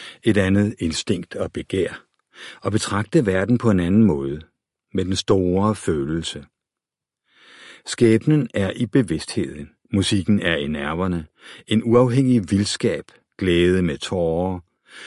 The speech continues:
og sorgen, livet og kærligheden, der overskygger alt. At være sigøjner er at hade det vanemæssige, det der begrænser, og beruse sig i sangen, i vinen og kyssene. At være sigøjner er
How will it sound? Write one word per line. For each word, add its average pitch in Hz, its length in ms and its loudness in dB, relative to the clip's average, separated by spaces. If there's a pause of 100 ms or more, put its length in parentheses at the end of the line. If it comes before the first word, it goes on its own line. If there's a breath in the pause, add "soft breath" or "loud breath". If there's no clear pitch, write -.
(140 loud breath)
og 107 120 -6
sorgen, 123 600 2 (120)
livet 107 520 2 (100)
og 82 120 -8
kærligheden, 92 680 -2
der - 320 -6
overskygger 98 580 -2 (140)
alt. - 360 -14 (1400 loud breath)
At 107 120 0
være 120 140 6
sigøjner 127 440 2
er 107 140 2
at 117 200 -2
hade 92 520 0
det 120 240 -2
vanemæssige, 76 1000 -4 (140)
det 95 100 0
der 92 80 2
begrænser, 82 600 -6 (380 loud breath)
og 98 120 -2
beruse 110 460 4
sig 123 260 0
i 117 40 0
sangen, 92 640 -6
i 85 140 -6
vinen 101 540 -4
og 117 160 -4
kyssene. 80 500 -8 (720 loud breath)
At 78 100 -6
være 76 180 0
sigøjner 98 540 -2
er 80 240 -6